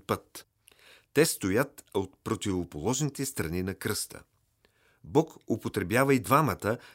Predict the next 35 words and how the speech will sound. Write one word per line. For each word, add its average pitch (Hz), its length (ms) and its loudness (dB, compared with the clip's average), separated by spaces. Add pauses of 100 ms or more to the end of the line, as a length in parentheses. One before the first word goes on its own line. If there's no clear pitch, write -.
за 110 220 -2
да 110 80 2
изгради 107 400 0
пътя 139 340 0
на 90 140 0
ранната 107 460 0
църква. - 460 -10 (640)
Савел, 139 560 4 (580)
младият 104 400 4
фарисей, 131 520 0 (260)
мислеше, 131 560 0
че 104 320 -2
има 113 240 2
всичко. - 500 -8 (400)
Но 80 60 -8
когато 120 360 -4
Стефан 147 400 0
казва, 139 460 0
че 117 180 -2
вижда 123 360 0
небесата 104 540 0
отворени, 113 680 0 (480)
Савел 156 400 2
не 127 120 4
видя 120 280 4
нищо. 151 540 0 (380)
В - 100 -20
това 139 160 4
време 131 280 4
той 107 180 -2
си - 140 -6
мислеше, 113 540 -2 (180)
че 143 140 -4
слуша 123 320 0
глупости. - 580 -4